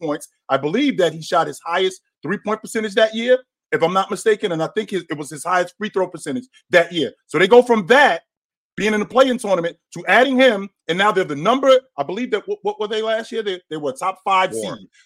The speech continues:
Speaker 1: So they go,
Speaker 2: They were
Speaker 1: yeah, they
Speaker 2: four.
Speaker 1: were top five
Speaker 2: And
Speaker 1: seed.
Speaker 2: they
Speaker 1: So they
Speaker 2: got,
Speaker 1: go
Speaker 2: they got
Speaker 1: from
Speaker 2: four one
Speaker 1: Right.
Speaker 2: by
Speaker 1: So,
Speaker 2: the,
Speaker 1: so they
Speaker 2: by
Speaker 1: go
Speaker 2: the Knicks.
Speaker 1: They got smoked by the Knicks, one hundred percent. No, no doubt about that. But
Speaker 2: Julius
Speaker 1: with
Speaker 2: Randle.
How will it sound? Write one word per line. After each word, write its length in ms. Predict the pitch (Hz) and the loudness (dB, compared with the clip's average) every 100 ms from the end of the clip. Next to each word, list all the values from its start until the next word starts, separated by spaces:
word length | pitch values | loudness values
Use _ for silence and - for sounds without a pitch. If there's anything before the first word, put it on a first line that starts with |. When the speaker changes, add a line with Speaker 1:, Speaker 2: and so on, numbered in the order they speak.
| _ | _
Speaker 1:
So 100 | 196 | 0
they 80 | |
go, 100 | 196 | 0
Speaker 2:
They 40 | 202 | -2
were 40 | 151 | -2
Speaker 1:
yeah, 100 | 147 | -2
they 80 | |
Speaker 2:
four. 60 | 143 | -2
Speaker 1:
were 60 | 127 | -4
top 260 | - 202 - | -4 -6 -2
five 200 | 202 190 | -2 0
Speaker 2:
And 60 | 107 | -2
Speaker 1:
seed. 100 | 110 | -8
Speaker 2:
they 60 | |
Speaker 1:
So 80 | 214 | -6
they 60 | - | -2
Speaker 2:
got, 60 | |
Speaker 1:
go 80 | 226 | -2
Speaker 2:
they 60 | 120 | 0
got 180 | 113 98 | -2 -4
Speaker 1:
from 80 | 147 | -4
Speaker 2:
four 120 | 143 | -2
one 320 | 143 139 110 - _ _ - | 0 -2 -2 -12 _ _ -2
Speaker 1:
Right. 200 | 202 175 | 0 0
Speaker 2:
by 120 | 120 | 0
Speaker 1:
So, 60 | 117 | -2
Speaker 2:
the, 80 | 110 | 0
Speaker 1:
so 100 | 101 | -4
they 60 | - | -4
Speaker 2:
by 80 | |
Speaker 1:
go 60 | 110 | -6
Speaker 2:
the 100 | 110 | -6
Knicks. 420 | 131 - - - _ _ | -8 -10 -14 -16 _ _
Speaker 1:
They 100 | - | -8
got 160 | 156 139 | -6 -8
smoked 320 | - 127 - | -8 -10 -8
by 100 | 113 | -10
the 80 | 107 | -10
Knicks, 200 | 101 - | -14 -16
one 120 | 120 | -14
hundred 160 | 113 101 | -14 -18
percent. 280 | 104 - - | -20 -20 -14
No, 120 | 120 | -12
no 140 | 120 113 | -10 -10
doubt 180 | 113 107 | -10 -10
about 240 | 98 87 | -12 -16
that. 100 | 95 - _ _ | -20 -20 _ _
But 260 | 127 262 170 | 4 6 6
Speaker 2:
Julius 280 | 131 131 123 | -2 -4 -2
Speaker 1:
with 100 | 170 | -4
Speaker 2:
Randle. 360 | 117 110 90 | -2 -6 -8